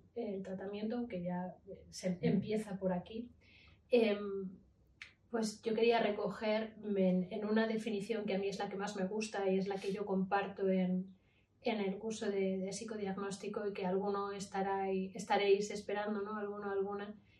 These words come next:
Speaker 1: que, que nombre, ¿no? Que es la definición de Theodor Milon sobre personalidad, ¿no? Que es la...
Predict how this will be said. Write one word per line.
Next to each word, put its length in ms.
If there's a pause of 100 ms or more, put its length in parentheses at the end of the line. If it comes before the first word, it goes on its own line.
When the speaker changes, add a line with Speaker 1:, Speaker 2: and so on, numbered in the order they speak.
(140)
Speaker 1:
que, 640
que 160
nombre, 420
¿no? 160
Que 160
es 120
la 100
definición 640
de 400
Theodor 320
Milon 500 (400)
sobre 760
personalidad, 760
¿no? 220
Que 340
es 280
la... 400